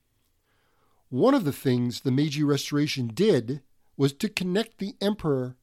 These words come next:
back in Japan's history to antiquity. This helped legitimize him to the Japanese people.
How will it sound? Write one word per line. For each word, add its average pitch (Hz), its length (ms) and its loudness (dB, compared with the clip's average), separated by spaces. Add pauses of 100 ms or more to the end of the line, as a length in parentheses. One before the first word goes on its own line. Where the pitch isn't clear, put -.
(180)
back 151 460 -2 (100)
in 175 220 0
Japan's 160 500 -4
history 156 460 -4
to 175 240 -2
antiquity. 147 640 -4 (1800)
This 226 200 2
helped 240 280 -4
legitimize 139 800 0
him 117 260 -6 (480)
to 143 80 -4
the 139 100 2
Japanese 151 520 0
people. 185 420 -6